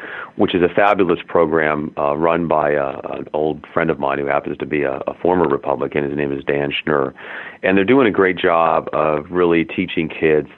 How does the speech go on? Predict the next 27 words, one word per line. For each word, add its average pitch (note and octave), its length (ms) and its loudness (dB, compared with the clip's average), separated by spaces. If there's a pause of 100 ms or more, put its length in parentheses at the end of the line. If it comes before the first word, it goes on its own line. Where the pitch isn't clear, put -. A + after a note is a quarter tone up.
uh, C#2+ 500 -4
how D#2+ 320 0 (140)
to, D2+ 320 0 (360)
uh, - 200 0
engage E2+ 420 2
in E2 120 0
government, D2+ 560 0
how D2+ 160 -4
to D2 60 -4
engage D2 320 0
in D2 80 -6
politics, C#2 640 -2
how D2+ 120 0
to D2 80 -2
be D2 120 -4
thoughtful. C#2 680 -4 (320)
Uh, - 100 -8 (160)
I'm - 140 -4
trying C2+ 200 -2
to B1 60 -2
get, D2 380 0
uh, C2+ 320 -2 (160)
folks D2+ 320 2
to D#2 100 -6 (160)
look E2+ 300 2
at D#2 260 0
public E2+ 300 -2